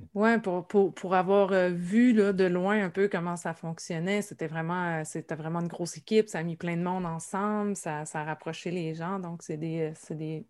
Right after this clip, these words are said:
des projets comme ça qui sont, euh, formateurs à, oui, ils donnent des résultats scientifiques, mais c'est très formateur pour la relève,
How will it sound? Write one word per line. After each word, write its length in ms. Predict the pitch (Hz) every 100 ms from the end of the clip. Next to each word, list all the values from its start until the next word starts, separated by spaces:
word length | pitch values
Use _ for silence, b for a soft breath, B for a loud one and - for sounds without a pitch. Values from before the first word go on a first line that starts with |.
| _
des 180 | - 170
projets 380 | - 175 170 196
comme 220 | 190 160
ça 220 | - 190
qui 140 | 190 -
sont, 260 | 165 151
euh, 60 | 156 165
formateurs 720 | - 147 170 156 165 175 170
à, 140 | 156 - _ _ _ _ _ _ _ _
oui, 260 | 185 226 240
ils 40 |
donnent 220 | 190 196
des 100 | 190
résultats 340 | 180 175 170 190
scientifiques, 600 | 190 180 - - 226 220
mais 80 | 165
c'est 160 | -
très 280 | - - 202
formateur 600 | 190 175 170 165 180 180
pour 100 | 160
la 100 | 165
relève, 640 | 165 160 165 185 190 170